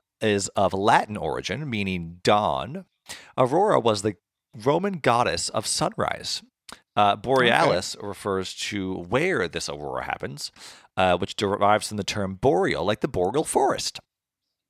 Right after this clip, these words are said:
Speaker 1: meaning
Speaker 2: Where's
Speaker 1: of
Speaker 2: the
Speaker 1: the
Speaker 2: boreal
Speaker 1: north,
Speaker 2: forest?
Speaker 1: or relating
Speaker 2: Oh,
Speaker 1: to the
Speaker 2: the north.
Speaker 1: northern hemisphere.
Speaker 2: Okay.
Speaker 1: Uh, this distinction is important because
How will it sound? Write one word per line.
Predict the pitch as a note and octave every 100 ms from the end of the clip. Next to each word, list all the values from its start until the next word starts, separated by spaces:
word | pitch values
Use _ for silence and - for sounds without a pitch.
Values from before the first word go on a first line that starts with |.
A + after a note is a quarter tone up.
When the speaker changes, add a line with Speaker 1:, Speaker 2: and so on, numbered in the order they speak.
| - A#2
Speaker 1:
meaning | A2+ A2 G#2+
Speaker 2:
Where's | A2 D3 D3
Speaker 1:
of | C3+
Speaker 2:
the |
Speaker 1:
the |
Speaker 2:
boreal | B2+ C3+ C3
Speaker 1:
north, | A#2+
Speaker 2:
forest? | B2+ G#2+ G#2 - -
Speaker 1:
or | A2 A2
relating | A2 A2+ D#3 F2+
Speaker 2:
Oh, | A#2+
Speaker 1:
to |
the | G#2+
Speaker 2:
the |
north. | G2+ F#2+
Speaker 1:
northern | A#2
hemisphere. | C#3 F#3+ - A1+ G1+ _ _ _ _ _ _ _ _ - -
Speaker 2:
Okay. | C4+ C#4+ - _ _ _ _ _ _ _ _ _ - - F#2+
Speaker 1:
Uh, | F#2 F2 F2 F2
this | G#2+
distinction | - - D#3+ D#3+ C3+
is | A#2+
important | C3 G3+ C3
because | A2+ F#3+ G3+ C#3 D3+